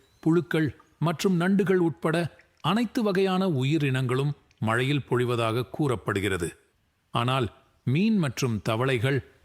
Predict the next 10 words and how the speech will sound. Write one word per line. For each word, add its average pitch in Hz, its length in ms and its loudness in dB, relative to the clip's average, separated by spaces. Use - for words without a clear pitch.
மிகவும் 185 500 0
பொதுவானவை. 90 640 -2
கணவாய் 202 480 0
மற்றும் 151 500 0
முதலைகள் 160 460 0
கூட 160 440 -2
வானத்திலிருந்து 185 880 0
விழுவதாக 135 680 0
கூறப்படுகிறது. 113 880 0
பெரும்பாலும் 139 580 0